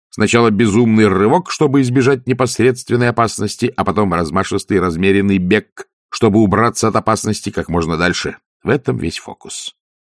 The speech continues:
История сохранила рассказ о Вестнике, пробежавшем сорок миль после битвы, чтобы сообщить о победе. Его считают величайшим бегуном всех времен, но если бы он бежал сообщить о надвигающейся битве,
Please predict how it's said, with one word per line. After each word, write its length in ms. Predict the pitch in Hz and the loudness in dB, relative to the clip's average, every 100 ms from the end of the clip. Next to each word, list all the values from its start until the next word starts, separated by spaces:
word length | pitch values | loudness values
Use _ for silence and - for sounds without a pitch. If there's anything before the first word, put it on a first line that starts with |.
| _ | _
История 480 | - 123 196 190 175 | -4 0 4 4 4
сохранила 720 | 151 139 127 120 139 139 127 | 2 -2 0 0 2 2 2
рассказ 380 | 110 - 120 - | 2 -2 -6 -4
о 80 | 107 | -4
Вестнике, 760 | 113 110 - - 80 - - - _ _ _ _ | -2 -2 -4 -16 -14 -10 -10 -12 _ _ _ _
пробежавшем 680 | - 98 95 101 123 - 92 | -4 2 2 2 0 -2 -2
сорок 420 | - 120 104 - | 0 2 2 0
миль 180 | 98 117 | 0 0
после 340 | - 98 - 78 | 0 -2 -2 -4
битвы, 360 | 101 127 120 | -2 -2 -2
чтобы 240 | 101 98 85 | 0 -2 -2
сообщить 560 | - 85 - 98 - | -4 -4 -4 -6 -6
о 100 | - | -8
победе. 680 | - 95 80 82 - - - _ _ _ _ - | -6 -6 -4 -6 -6 -12 -16 _ _ _ _ -2
Его 180 | 98 104 | 2 2
считают 440 | - 92 107 92 | 2 2 2 2
величайшим 760 | 95 90 107 135 127 - 120 101 | 0 0 2 2 0 -2 -2 0
бегуном 440 | 101 98 98 101 | 0 2 2 0
всех 340 | - - 95 82 | -2 -2 -2 0
времен, 500 | 87 92 98 92 _ _ _ _ | 0 2 0 -2 _ _ _ _
но 100 | 110 | 0
если 260 | 120 110 117 | 2 2 2
бы 120 | 113 | 2
он 140 | 110 | 2
бежал 360 | 101 104 110 107 | 2 0 2 0
сообщить 600 | - 104 98 - 107 - | 0 -2 -2 -2 -6 -4
о 100 | 101 | -2
надвигающейся 1600 | 107 107 92 107 107 120 120 98 85 80 - 71 71 - - 57 | 0 0 2 2 2 2 2 2 0 -4 -8 -8 -10 -12 -12 -12
битве, 720 | 60 87 135 - - - | -10 -10 -10 -12 -16 -16